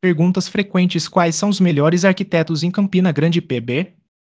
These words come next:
Os melhores arquitetos em Campina Grande P B são aqueles que têm boa reputação e muitos projetos feitos.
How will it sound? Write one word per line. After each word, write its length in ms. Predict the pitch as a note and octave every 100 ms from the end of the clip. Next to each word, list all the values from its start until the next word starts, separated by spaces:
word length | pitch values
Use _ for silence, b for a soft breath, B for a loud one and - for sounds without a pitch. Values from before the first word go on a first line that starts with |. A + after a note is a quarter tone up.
| -
Os 100 | B2
melhores 420 | C#3+ C#3 F3 F#3
arquitetos 640 | G3+ G3+ G3+ F3 F3 E3+
em 80 | E3+
Campina 400 | G3 F#3 F3+ F#3
Grande 300 | D3 E3+ F3
P 120 | F#3
B 140 | D#3+ E3+
são 280 | - G3
aqueles 360 | F#3+ G3 G3 F#3+
que 120 | G3+
têm 160 | F#3 G#3
boa 220 | D3 E3+
reputação 720 | D3+ D#3 F#3+ E3 - F3+ F#3+ F#3+
e 80 |
muitos 380 | D3 C#3+ F#3+ G3
projetos 560 | - F#3+ C3+ D#3 E3 -
feitos. 640 | - C3 - - - -